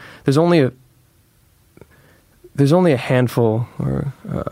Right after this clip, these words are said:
or so of companies or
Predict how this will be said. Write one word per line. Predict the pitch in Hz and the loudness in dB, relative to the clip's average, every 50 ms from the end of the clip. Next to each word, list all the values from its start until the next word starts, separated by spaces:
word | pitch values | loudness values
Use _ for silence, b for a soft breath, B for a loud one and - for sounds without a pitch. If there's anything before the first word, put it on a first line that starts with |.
| - - | -10 -10
or | - - 135 135 | -8 -6 -4 -4
so | 127 - 127 120 | -2 -2 0 0
of | 113 113 | 0 -2
companies | - - 131 120 113 120 117 113 110 110 113 - - - B B B B B B B B B B | -4 -4 -4 -2 0 0 2 2 2 2 0 -2 -6 -8 B B B B B B B B B B
or | - 120 117 113 113 110 110 117 120 | -2 0 2 2 2 2 0 -2 -4